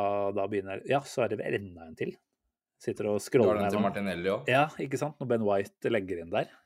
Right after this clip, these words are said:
Speaker 1: Eh, Martinelli helt fri på bakre stolpe og treffer jo ikke ballen så rent. Da, da skulle det liksom stått null fem da, egentlig. Så da er det
Speaker 2: Ja, men,
Speaker 1: litt,
Speaker 2: ehm,
Speaker 1: litt tungt å være Arsenal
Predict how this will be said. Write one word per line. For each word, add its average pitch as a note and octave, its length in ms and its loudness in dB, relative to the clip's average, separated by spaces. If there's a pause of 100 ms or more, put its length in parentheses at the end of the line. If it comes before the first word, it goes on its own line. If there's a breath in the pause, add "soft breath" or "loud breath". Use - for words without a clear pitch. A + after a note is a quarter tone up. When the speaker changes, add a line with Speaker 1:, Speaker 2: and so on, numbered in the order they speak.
(120)
Speaker 1:
Eh, A#2 880 -8 (180)
Martinelli G#2 480 -6
helt F#2+ 400 -6
fri F#2+ 220 -6
på G2 280 -2
bakre G2 340 -2
stolpe - 340 -6
og - 40 -6
treffer - 280 -10
jo - 40 -12
ikke G#2+ 140 -2
ballen F2 240 -4
så G2+ 140 -4
rent. B2+ 260 -10 (840 loud breath)
Da, C2+ 160 0
da A#2+ 120 0
skulle - 260 -2
det G2+ 140 0
liksom G#2+ 180 -6
stått - 260 -6
null G#2 180 0
fem - 240 -6
da, B3 120 -4
egentlig. G2+ 240 -8 (2000 soft breath)
Så B2+ 120 0 (420)
da C#3 160 4
er D3 80 4
det - 60 6
Speaker 2:
Ja, A2+ 40 8
men, A#2 220 4
Speaker 1:
litt, G#2+ 240 4
Speaker 2:
ehm, G2+ 220 0
Speaker 1:
litt C3+ 120 0
tungt - 460 -4
å - 20 4
være G#2 300 4 (160)
Arsenal G2 340 -2